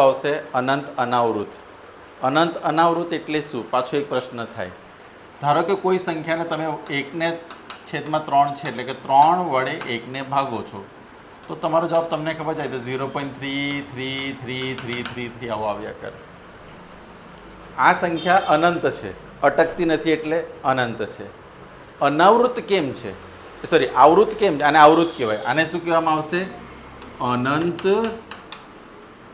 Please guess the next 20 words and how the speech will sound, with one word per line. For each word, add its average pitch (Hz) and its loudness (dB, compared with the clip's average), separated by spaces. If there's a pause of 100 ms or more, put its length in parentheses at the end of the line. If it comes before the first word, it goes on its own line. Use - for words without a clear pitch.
(1040)
આવૃત. 127 -2 (240)
અનંત 156 -2 (100)
એટલે 113 -6 (120)
અનંત 120 -6 (440)
ચાલ્યા 123 2
જ - -10
કરે 131 -4
છે, 143 -12 (380)
એટલે 127 -2
આનો 139 2
ભાગાકાર 123 -2
તમે 143 -6
કરો 170 -4
ને 139 -10
તો 131 -6
શેષ 139 -2
ઝીરો 127 2
આવે 113 6
જ - -6
નહીં, 87 -14